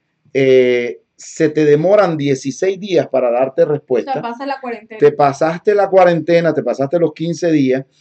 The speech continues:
Speaker 1: y después te dicen, "Estás pegado,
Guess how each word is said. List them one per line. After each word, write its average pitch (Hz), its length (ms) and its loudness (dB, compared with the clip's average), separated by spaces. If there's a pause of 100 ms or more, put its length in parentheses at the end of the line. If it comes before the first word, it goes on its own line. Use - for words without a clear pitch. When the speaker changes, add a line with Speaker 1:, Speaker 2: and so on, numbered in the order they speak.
(380)
Speaker 1:
y 185 380 -6
después 160 340 0
te 180 100 0
dicen, 160 420 -2
"Estás 160 680 -2 (200)
pegado, 113 560 -4